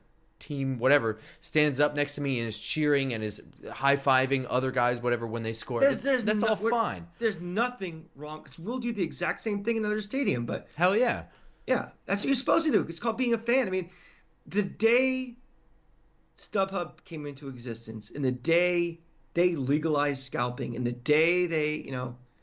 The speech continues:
Speaker 2: encourage it, secondary markets, that's the atmosphere that are in stadiums now. There, there is no more universal home field advantage where there's seventy thousand, even in places like Green Bay or Dallas or Kansas City.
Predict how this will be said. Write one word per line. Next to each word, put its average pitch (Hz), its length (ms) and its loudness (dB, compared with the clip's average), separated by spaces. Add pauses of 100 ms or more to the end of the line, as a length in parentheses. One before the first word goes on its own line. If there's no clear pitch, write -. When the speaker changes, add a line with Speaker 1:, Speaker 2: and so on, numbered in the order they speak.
(180)
Speaker 2:
encourage 175 720 0
it, 104 160 -10 (240)
secondary 151 560 -4
markets, 151 600 -4 (840)
that's 175 320 -2
the 175 140 -4
atmosphere 165 480 -6
that 160 120 -6
are 143 120 -4
in 156 80 -4
stadiums 151 500 -6
now. 120 120 -4
There, 151 260 2
there 202 280 2
is 254 280 0
no 190 180 2
more 151 480 0 (280)
universal 160 680 0
home 135 240 -2
field 143 200 2
advantage 127 400 2
where 127 340 -2
there's 127 200 -2
seventy 160 340 0
thousand, 135 640 0 (720)
even 320 260 2
in 302 80 2
places 247 320 -2
like 220 180 0
Green 190 340 0
Bay 131 260 0
or 131 180 -2
Dallas 143 720 -2
or 135 300 -4
Kansas 160 500 -8
City. 143 360 -4